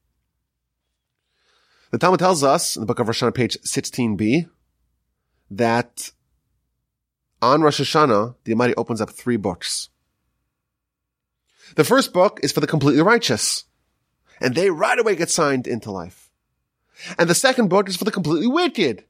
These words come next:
and they right away get signed for death. And then the in-betweeners, they're in the third book, and their status is in limbo until Yom Kippur.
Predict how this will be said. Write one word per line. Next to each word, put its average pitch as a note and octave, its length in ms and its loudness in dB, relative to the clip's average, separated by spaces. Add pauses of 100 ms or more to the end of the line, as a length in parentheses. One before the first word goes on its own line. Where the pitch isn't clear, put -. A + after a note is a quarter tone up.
(120)
and A3+ 120 2
they B3 80 0
right G3 200 2
away A3 140 2
get F#3 140 0
signed C3+ 260 0
for - 80 -4
death. G3+ 540 -2 (1800)
And A2 140 -2
then B2+ 100 2
the G#2+ 140 -2
in-betweeners, F#3+ 880 0 (420)
they're C#3 260 0
in C#3 80 2
the G2 80 -4
third G3+ 320 0
book, C3+ 460 -2 (3000)
and A#2+ 160 -2
their C#3+ 140 2
status C3 400 0
is A2+ 120 -4
in B2 100 2
limbo C#3 360 2
until B2 300 0
Yom G#2+ 160 0
Kippur. F#2 360 -10